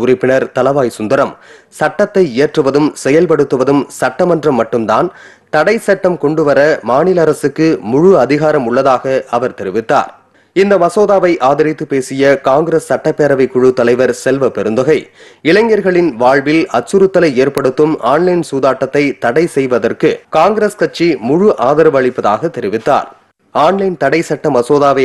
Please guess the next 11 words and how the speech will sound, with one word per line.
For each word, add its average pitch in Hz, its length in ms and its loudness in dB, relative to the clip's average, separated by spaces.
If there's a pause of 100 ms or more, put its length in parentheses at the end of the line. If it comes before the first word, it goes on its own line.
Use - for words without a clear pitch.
ஆதரித்து 127 440 0 (180)
முன்னாள் 160 380 0
முதலமைச்சர் 131 560 0 (160)
ஓ - 20 4 (160)
பன்னீர்செல்வமும் 131 800 0
பேசினார். 120 480 0 (520)
இதேபோல் 175 440 2 (100)
சட்டப்பேரவை 160 640 0 (120)
உறுப்பினர்கள் 135 560 0 (160)
வேல்முருகன், 127 600 2 (180)
ஜவாஹிருல்லா, 147 680 0